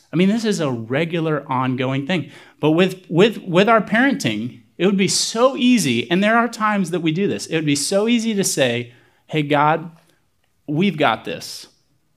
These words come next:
We don't need your help in this situation. We'll, we'll figure it out." And if we say that, he's, he's gonna respect that choice. Or we could humble ourselves and say,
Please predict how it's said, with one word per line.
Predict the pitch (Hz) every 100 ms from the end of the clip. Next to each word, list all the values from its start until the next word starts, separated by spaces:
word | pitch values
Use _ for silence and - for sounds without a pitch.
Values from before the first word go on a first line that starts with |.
| _ _ -
We | 135
don't | 170 151
need | 131 117
your | 107
help | 113 110
in |
this | 139 147
situation. | 165 156 175 180 180 180 180 _ _ _
We'll, | 160 160
we'll | 156 139
figure | 135 113 101
it |
out." | 85 85 _ _ _ _ _ _ _ _
And | 165 202 220 220 - -
if | 180
we | 233 233
say | 226 170
that, | 196 254 285 - -
he's, | 170 208 -
he's | 156 214
gonna | 208 208
respect | 196 - 170 160
that | 175
choice. | 180 247 196 113 - - _ _ _ 165
Or | 226 277 165 190
we | 156 156
could | 147
humble | 131 220 247
ourselves | 160 135 147 135 131
and | -
say, | 127 113